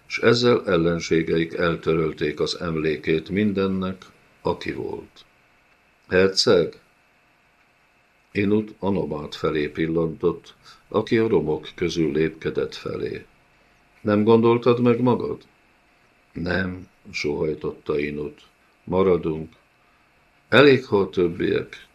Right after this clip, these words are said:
Ők talán? Bizonytalanul intett, hátra, az ugorpartok felé. Az elhullott ugor íjászok helyét az a néhány száz túlélő izsori foglalta el, akik engedélyt kaptak a kagántól,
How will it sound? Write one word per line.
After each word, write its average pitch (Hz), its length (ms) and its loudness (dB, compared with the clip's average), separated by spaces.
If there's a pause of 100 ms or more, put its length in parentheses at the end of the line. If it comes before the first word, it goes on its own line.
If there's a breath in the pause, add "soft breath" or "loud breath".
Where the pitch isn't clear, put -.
(180)
Ők 131 300 8
talán? 120 560 4 (800)
Bizonytalanul 80 920 -2
intett, 85 600 -4 (340)
hátra, 85 640 -2 (200)
az 98 140 -6
ugorpartok 78 880 -4
felé. - 440 -10 (1000 loud breath)
Az 101 140 0
elhullott 101 600 2
ugor 82 320 2
íjászok 85 580 0
helyét 87 640 0
az 101 180 2
a 107 60 6
néhány 90 400 2
száz 82 360 -2
túlélő 87 640 2
izsori 82 400 -2
foglalta 82 680 -2
el, 87 320 -2 (500 loud breath)
akik - 300 -2
engedélyt 82 540 0
kaptak - 480 -2 (100)
a - 120 -10
kagántól, 90 800 0